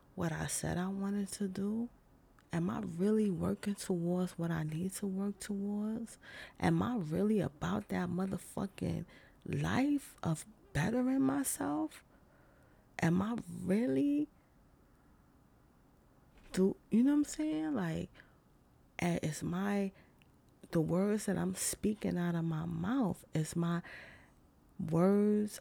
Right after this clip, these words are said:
aligning with my actions, my mindset? Does my mindset align with my actions? Do I really believe some of this shit that I say I wanna do? Am I really doing it? I want you guys to really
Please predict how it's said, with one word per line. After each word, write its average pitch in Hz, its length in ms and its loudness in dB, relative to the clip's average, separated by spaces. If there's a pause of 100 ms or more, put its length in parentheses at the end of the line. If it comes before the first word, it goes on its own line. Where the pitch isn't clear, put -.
(120)
aligning 175 600 4
with 165 140 2
my 147 260 0
actions, 185 880 0
my 151 140 2
mindset? 175 640 2
Does 151 180 0
my 175 140 2
mindset 180 760 2
align 165 420 2
with 170 120 4
my 151 260 0
actions? 202 800 -4 (720)
Do 175 180 0
I 220 100 0 (100)
really 208 240 0
believe 185 520 0
some 214 240 -2
of 202 60 2
this 214 160 0
shit 208 280 -2
that 190 240 -2
I 190 220 -2
say 190 260 -2
I 196 140 -2
wanna 196 300 -2
do? 196 380 -2 (300)
Am 151 180 2
I - 140 0 (140)
really 202 280 2
doing 208 440 0
it? 285 280 -2 (160)
I 202 100 -2
want 247 300 -2
you 240 120 4
guys 220 300 -2
to 180 100 -2
really 208 600 0